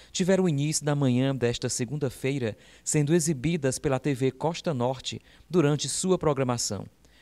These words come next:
Os conteúdos programáticos são do ensino fundamental e funcionam como importante complemento para os estudantes de Parnaíba.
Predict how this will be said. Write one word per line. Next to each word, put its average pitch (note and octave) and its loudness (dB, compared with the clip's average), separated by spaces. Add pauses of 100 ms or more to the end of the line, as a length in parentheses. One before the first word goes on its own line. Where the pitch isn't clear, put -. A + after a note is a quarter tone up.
(140)
Os G3+ -2
conteúdos F3 4
programáticos C3 0
são E3+ 0
do D#3+ 0
ensino D#3+ -2
fundamental A#2 0 (280)
e F3 0
funcionam F3+ 0
como D#3+ 0
importante D#3+ -2
complemento D3 0
para C#3 2
os C3+ -2
estudantes D#3+ -2
de D3 -4
Parnaíba. G#2 -6